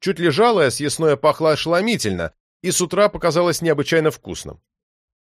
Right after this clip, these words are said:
«Начнём с дальней точки, да?» посоветовался Суворов с Даком уже в машине. «И будем, возвращаясь оттуда, заезжать по другим попутным адресам». «Так точно», сказал Дак, севший на правах экспедитора на переднее правое.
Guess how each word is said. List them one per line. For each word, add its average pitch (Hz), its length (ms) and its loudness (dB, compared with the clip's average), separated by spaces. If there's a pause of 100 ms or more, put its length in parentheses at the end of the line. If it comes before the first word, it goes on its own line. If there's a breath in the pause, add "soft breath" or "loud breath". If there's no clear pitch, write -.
«Начнём 156 640 0
с 110 100 -10
дальней 156 280 2
точки, 220 300 -2
да?» 120 240 0 (680)
посоветовался 123 680 0
Суворов 131 400 0
с - 20 -10
Даком 117 320 0
уже 107 180 0
в 101 60 -2
машине. 92 460 -4 (420)
«И 117 80 -4
будем, 208 240 2
возвращаясь 185 520 2
оттуда, 196 340 0
заезжать 143 440 0
по 147 80 -4
другим 135 300 -2
попутным 131 440 0
адресам». 95 500 -2 (760)
«Так 110 200 2
точно», 80 440 -8 (520)
сказал 117 380 0
Дак, 156 220 2
севший 135 360 -2
на 107 100 0
правах 113 380 2
экспедитора 123 580 -4
на 104 100 -2
переднее 113 400 -2
правое. 80 420 -2